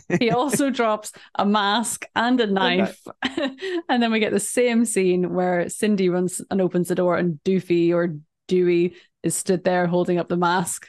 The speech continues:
Speaker 2: at the door.
Speaker 1: Yeah, there's no,
Speaker 2: <laughs>
Speaker 1: there's no joke with it. He just does it and then kinda
Speaker 2: No.
Speaker 1: scares. Yeah, I was waiting
Speaker 2: <laughs>
Speaker 1: for a joke. I'm like, "Oh, no, they just did the same fucking thing."
Speaker 2: They just copied the same scene. Yeah. <laughs>
Speaker 1: Yeah.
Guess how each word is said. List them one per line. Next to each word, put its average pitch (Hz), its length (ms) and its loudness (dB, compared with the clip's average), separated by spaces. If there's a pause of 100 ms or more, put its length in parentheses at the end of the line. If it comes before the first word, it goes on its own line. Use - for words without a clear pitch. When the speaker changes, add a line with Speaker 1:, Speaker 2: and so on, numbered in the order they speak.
(100)
Speaker 2:
at - 160 -2
the 185 80 -4
door. 180 460 0 (340)
Speaker 1:
Yeah, 160 120 8
there's 156 220 4
no, 240 260 4
Speaker 2:
<laughs> - 40 -6
Speaker 1:
there's 151 160 2
no 214 120 6
joke 151 440 8
with 127 220 6
it. 101 80 0
He 127 100 0
just 131 240 -6
does 156 280 6
it 87 180 -2
and 107 100 -2
then 110 140 -2
kinda 110 240 -2
Speaker 2:
No. - 60 0
Speaker 1:
scares. 113 340 0 (220)
Yeah, 135 320 2 (100)
I 120 80 6
was 131 160 6
waiting 147 340 4
Speaker 2:
<laughs> - 20 -4
Speaker 1:
for 139 120 2
a 117 40 0
joke. 139 180 6
I'm 143 60 -2
like, 101 180 -2
"Oh, 131 100 2
no, 107 120 0
they 104 120 2
just 123 160 -12
did 92 120 -4
the 87 60 -12
same 92 200 -6
fucking 101 280 -2
thing." 135 240 -8 (140)
Speaker 2:
They 349 80 -2
just 320 220 -4
copied 285 340 -4
the 240 80 -10
same 233 280 -2
scene. 165 360 -4
Yeah. 165 220 -6 (180)
<laughs> - 160 -10
Speaker 1:
Yeah. 254 280 0